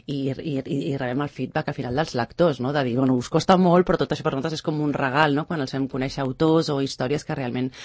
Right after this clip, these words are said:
els commouen, els interessen, els fan pensar i reflexionar.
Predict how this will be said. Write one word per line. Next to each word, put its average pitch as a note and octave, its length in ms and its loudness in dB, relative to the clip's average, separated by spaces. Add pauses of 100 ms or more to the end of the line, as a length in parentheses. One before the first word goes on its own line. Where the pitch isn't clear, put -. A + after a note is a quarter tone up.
(320)
els C3+ 220 -4
commouen, E3 560 10
els C#3+ 160 2
interessen, D3+ 640 2
els C3 140 -8
fan C3 160 -4 (240)
pensar B2+ 280 -4
i B2+ 60 -6
reflexionar. - 600 -12